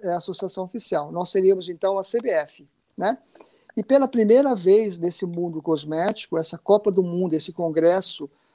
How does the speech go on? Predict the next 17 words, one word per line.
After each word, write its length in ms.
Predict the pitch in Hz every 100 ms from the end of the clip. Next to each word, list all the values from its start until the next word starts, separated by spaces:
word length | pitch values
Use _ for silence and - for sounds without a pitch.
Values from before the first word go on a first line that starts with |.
| _
vai 240 | 143 170 190
acontecer 460 | 190 185 190 -
aqui 160 | 185 208
no 100 | 185
Brasil. 440 | 190 202 165 147 143 _ _ _ _ - -
É, 400 | 175 175 180 220
esse 260 | 208 233
ano, 180 | 220 220
como 180 | 208 202
eu 60 | 185
comentei, 640 | 190 170 156 226 202 175
ele 160 | 175 170
vai 180 | 175
tá 840 | 170 185 175 170 165 160 151 143 143 147 _ _ -
acontecendo 580 | 165 180 180 175 165
no 80 | 165
Japão. 360 | 160 170 196 220